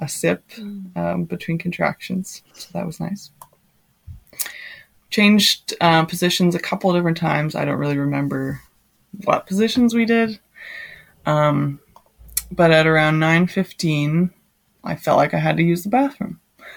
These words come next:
Speaker 1: So I went with my husband to the bathroom and, of course, felt like, "Oh, I kind of feel like I need to start pushing."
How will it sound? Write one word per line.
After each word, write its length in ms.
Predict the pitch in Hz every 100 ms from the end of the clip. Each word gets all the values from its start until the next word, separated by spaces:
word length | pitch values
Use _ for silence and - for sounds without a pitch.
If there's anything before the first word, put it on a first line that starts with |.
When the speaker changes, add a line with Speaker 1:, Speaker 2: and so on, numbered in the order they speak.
| - - _
Speaker 1:
So 460 | - - 156 147 143
I 140 | 156
went 220 | 156 156 160
with 180 | 160
my 140 | 175 170
husband 560 | 175 175 - 175 180 180 -
to 100 | -
the 100 | 214
bathroom 760 | 208 190 196 202 196 190 196 - _ _ _ - - _ _ _ _ _ _ - -
and, 680 | 160 160 151 147 139 - - - _ -
of 160 | 147
course, 420 | - 156 151 - -
felt 220 | 160 147
like, 200 | 147 -
"Oh, 140 | 240 208
I 100 | 147
kind 240 | 269 330
of 120 | 277
feel 140 | - 208
like 140 | 202
I 40 | 165
need 140 | 165
to 60 | 165
start 280 | - - -
pushing." 500 | 190 - 185 -